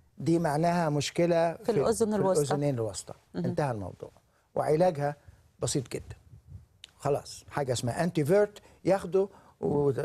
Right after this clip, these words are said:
Speaker 1: دي يعني موضوع لوحده، خلصنا
Speaker 2: مهم.
Speaker 1: منه. النوع التاني اللي هو لما بيقف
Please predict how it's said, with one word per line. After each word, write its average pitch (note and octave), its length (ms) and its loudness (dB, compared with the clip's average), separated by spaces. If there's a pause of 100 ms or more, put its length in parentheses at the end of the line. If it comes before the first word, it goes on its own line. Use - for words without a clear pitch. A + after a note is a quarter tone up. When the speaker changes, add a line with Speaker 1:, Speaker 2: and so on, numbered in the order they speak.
(380)
Speaker 1:
دي A#3 400 2
يعني D#3+ 540 0
موضوع D#3 600 2
لوحده، C3+ 420 -2 (100)
خلصنا F3+ 380 -2
Speaker 2:
مهم. F3+ 40 -6
Speaker 1:
منه. - 320 -14 (720)
النوع A3+ 340 4
التاني G#3+ 480 2
اللي D#3+ 120 0
هو F3+ 180 4
لما E3 300 2
بيقف G#3+ 680 0